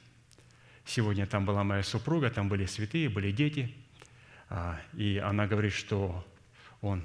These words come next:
находится в полном здравии. Они сидели, разговаривали о Слове Божьем. То есть единственное, врачи говорят, что, а, когда он говорит о Слове Божьем, у него поднимается очень давление.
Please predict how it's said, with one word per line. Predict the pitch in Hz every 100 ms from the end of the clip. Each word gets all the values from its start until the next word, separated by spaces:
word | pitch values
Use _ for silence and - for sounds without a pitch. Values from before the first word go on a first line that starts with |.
| -
находится | 101 - 107 98 95
в | -
полном | 110 98 95
здравии. | 92 123 135 135 131 - - - - - - -
Они | 101 101
сидели, | 92 101 113 117
разговаривали | 104 98 104 101 101 101
о |
Слове | 95 101 101
Божьем. | 98 135 127 123 120 - - - - -
То | 104
есть | 113
единственное, | 104 127 113 101
врачи | 104 - 135
говорят, | 107 104 107 104
что, | - 107 101 87 - - - - -
а, | 95 92
когда | 107 110
он | 110
говорит | 104 104 104
о | 110
Слове | - 104
Божьем, | 104 139 120 98
у |
него | 104 98
поднимается | 107 107 117 117 -
очень | 104 101 101
давление. | 104 107 92 87